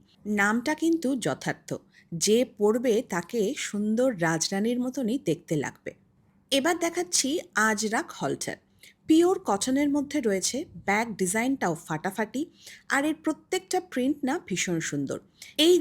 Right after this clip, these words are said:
গরমেও স্টাইলিশ থাকতে শাড়ির সাথে এরকম একটা হলটার নেক ব্লাউজ পরে নাও,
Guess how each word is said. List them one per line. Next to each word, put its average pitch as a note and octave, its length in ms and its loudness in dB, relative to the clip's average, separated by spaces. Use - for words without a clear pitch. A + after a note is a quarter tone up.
গরমেও C4 440 4
স্টাইলিশ A#3 680 2
থাকতে D4+ 360 -4
শাড়ির G3 460 0
সাথে D4 240 -2
এরকম G3 340 -4
একটা B3+ 240 -4
হলটার F#3 460 -2
নেক A3 220 0
ব্লাউজ C#3 320 -2
পরে A2+ 220 -4
নাও, - 140 -12